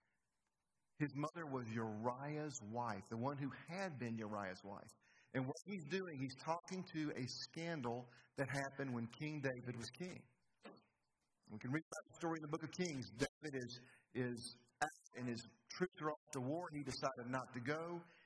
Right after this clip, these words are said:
He's on top of his palace looking over his kingdom. And he sees one of his general's wives. His general's name was Uriah.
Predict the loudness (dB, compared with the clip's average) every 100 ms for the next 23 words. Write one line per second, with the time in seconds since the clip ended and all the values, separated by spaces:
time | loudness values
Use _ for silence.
0 | -2 0 0 -4 -12 0 0 2 2 2
1 | 0 -4 0 2 2 0 -2 -4 0 2
2 | 2 0 -4 -4 -2 0 -2 -4 -10 -20
3 | -2 2 2 0 0 2 2 0 0 2
4 | 2 0 0 -2 -4 0 2 2 0 -2
5 | -2 2 2 0 -2 -6 -6 -12 _ _
6 | _ _ 0 2 2 2 -2 0 -2 0
7 | 2 2 0 -4 -6